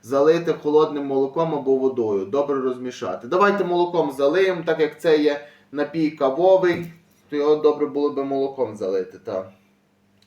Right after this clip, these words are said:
Значить, пакетика в стакан. Не знаю, скільки, дві порції робимо, чи що.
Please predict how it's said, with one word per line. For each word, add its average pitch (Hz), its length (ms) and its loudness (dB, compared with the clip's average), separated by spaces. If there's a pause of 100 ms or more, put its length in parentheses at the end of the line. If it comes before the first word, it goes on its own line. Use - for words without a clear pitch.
(120)
Значить, 131 420 0
пакетика 120 560 -4
в - 60 -12
стакан. 143 400 -10 (340)
Не 160 80 -8
знаю, 160 180 0
скільки, 139 260 -6
дві 131 140 -6
порції 160 440 0
робимо, 110 340 -4
чи 113 80 -16
що. 101 240 -14